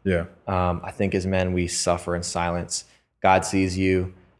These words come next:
Speaker 2: um, whether you believe in God or not. He sees the struggle that you're going through, so you can always cry out to him.
Speaker 1: Absolutely.
Speaker 2: Plenty of people have cried out to a God they didn't believe in and found that he was closer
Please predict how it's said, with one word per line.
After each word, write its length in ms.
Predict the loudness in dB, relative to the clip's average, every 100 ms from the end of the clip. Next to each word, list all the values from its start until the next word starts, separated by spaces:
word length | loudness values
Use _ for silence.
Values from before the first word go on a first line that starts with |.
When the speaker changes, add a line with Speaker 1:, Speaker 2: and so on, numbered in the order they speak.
| -4
Speaker 2:
um, 300 | 0 2 2
whether 140 | 2
you 120 | 2
believe 260 | 0 2 2
in 120 | 4
God 180 | 4 4
or 60 | 2
not. 380 | 0 -2 -4 -10
He 140 | _ -6
sees 460 | 0 0 0 -4
the 200 | -8 -6
struggle 300 | 2 4 4
that 140 | 0 -2
you're 80 | 2
going 220 | 2 2
through, 160 | 0 0
so 80 |
you 60 | -4
can 100 | -2
always 160 | -2 2
cry 160 | 4
out 120 | 4 4
to 60 |
him. 280 | -2 -4 -4 -8 _ _
Speaker 1:
Absolutely. 340 | -8 -8 -2 4
Speaker 2:
Plenty 320 | 6 6 4
of 100 | 2
people 400 | 2 0 2 0
have 180 | 0 2
cried 220 | 4 6
out 120 | 4
to 100 | 4
a 40 | 2
God 280 | 6 6
they 100 | 6
didn't 180 | 4 2
believe 300 | -2 -2 -4
in 80 | -4
and 140 | -8
found 300 | -4 -2 -2
that 80 | -4
he 100 | -6
was 120 | -6 -6
closer 560 | -4 -4 -2 -4 -6